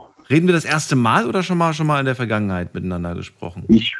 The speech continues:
Speaker 2: war tatsächlich relativ häufig, äh, als Zuhörer dabei, immer wenn ich unterwegs war, in Spätabend. Ähm,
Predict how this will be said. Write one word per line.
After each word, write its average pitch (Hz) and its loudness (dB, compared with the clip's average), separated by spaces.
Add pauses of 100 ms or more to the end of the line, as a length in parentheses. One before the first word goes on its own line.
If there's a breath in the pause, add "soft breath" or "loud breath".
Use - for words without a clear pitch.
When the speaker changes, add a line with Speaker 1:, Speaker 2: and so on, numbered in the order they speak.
Speaker 2:
war 101 6
tatsächlich 101 4
relativ 104 2
häufig, 127 2
äh, - 6
als 147 4
Zuhörer 135 6
dabei, 117 6 (100)
immer 101 6
wenn 98 6
ich 98 4
unterwegs 104 4
war, 107 6
in 95 2
Spätabend. 151 4
Ähm, 104 6